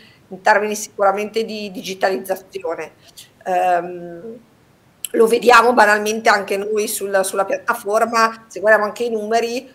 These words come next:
la raccolta fondi delle organ-, media, no, per progetto prima della pandemia era settemila euro, adesso è dodicimila, tredicimila euro.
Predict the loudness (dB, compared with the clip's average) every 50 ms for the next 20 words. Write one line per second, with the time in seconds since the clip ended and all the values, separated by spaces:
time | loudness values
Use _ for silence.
0 | _ _ -2 0 0 0 0 0 0 0 2 2 -2 -2 0 0 0 0 0 0
1 | -4 -8 -8 -8 -4 -4 -2 -2 -2 -2 -2 -2 -4 -4 -4 -8 -8 -4 0 2
2 | 2 2 2 0 0 0 0 2 0 -2 0 0 -2 -2 -2 -4 -4 0 2 4
3 | 2 2 2 -4 -10 -10 -8 -10 -4 -4 -2 0 0 0 2 2 0 0 0 -4
4 | -4 -2 -2 0 0 -2 -4 -6 -10 -10 -10 -10 -4 -2 0 2 2 2 2 2
5 | 0 0 -2 -6 -6 -8 -8 -8 -8 -10 -10 -10 -12 -10 -10 -10 -8 -4 -6 -6
6 | -6 -6 -10 -8 -8 -10 -12 -10 -6 -4 0 2 2 2 2 2 0 -2 -4 -4